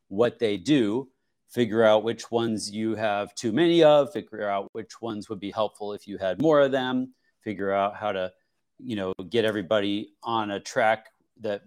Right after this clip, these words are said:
matches their diet or match their diet to their microbiome. So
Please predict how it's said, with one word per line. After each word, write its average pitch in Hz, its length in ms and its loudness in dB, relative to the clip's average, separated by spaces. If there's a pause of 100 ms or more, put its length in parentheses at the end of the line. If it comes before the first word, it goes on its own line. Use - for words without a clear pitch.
matches 107 500 -6
their 95 200 -10
diet 123 480 4
or 101 120 -4
match 101 280 -8
their 95 140 -4
diet 95 360 0
to - 140 -12
their 87 300 -6 (300)
microbiome. 95 580 -4
So - 200 -4